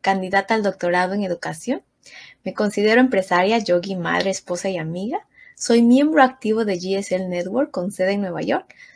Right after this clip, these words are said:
Soy la fundadora de More y en este momento voy a ser la moderadora. ¿Qué vas a aprender en este masterclass? Bueno,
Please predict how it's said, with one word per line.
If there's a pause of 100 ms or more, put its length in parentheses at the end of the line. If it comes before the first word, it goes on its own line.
Soy
la
fundadora
de
More (420)
y
en
este
momento
voy
a
ser
la
moderadora. (1700)
¿Qué
vas
a
aprender
en
este
masterclass? (600)
Bueno,